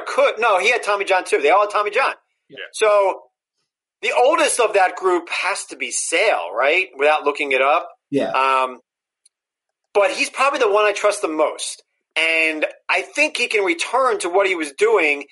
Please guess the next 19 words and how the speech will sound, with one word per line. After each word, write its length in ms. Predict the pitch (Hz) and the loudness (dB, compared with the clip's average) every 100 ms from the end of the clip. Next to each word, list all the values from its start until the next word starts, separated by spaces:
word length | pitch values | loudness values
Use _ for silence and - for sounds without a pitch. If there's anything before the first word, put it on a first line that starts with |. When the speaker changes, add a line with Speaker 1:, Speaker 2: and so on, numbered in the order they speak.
| _ - | _ -2
Speaker 1:
Even 260 | 302 339 | 0 2
in 120 | 302 | 0
twenty 260 | - 240 240 | 0 0 2
nineteen, 640 | 214 185 - 226 214 156 | 0 0 -2 0 0 0
when 120 | 147 147 | 0 0
the 60 | |
E 140 | 196 196 | 2 4
R 120 | 190 | 4
A 80 | 180 | 2
was 160 | 165 | -2
high, 420 | - 185 185 190 - _ _ - | 0 2 4 2 -2 _ _ -2
it 100 | 175 | 2
was 180 | 175 | 2
abnormally 600 | 170 160 165 185 180 160 143 | 2 2 2 2 2 2 2
high. 220 | 143 139 | 2 2
Like, 160 | 147 | 2
it, 100 | 156 | 0
it 140 | 233 | -2
was 120 | 202 | -2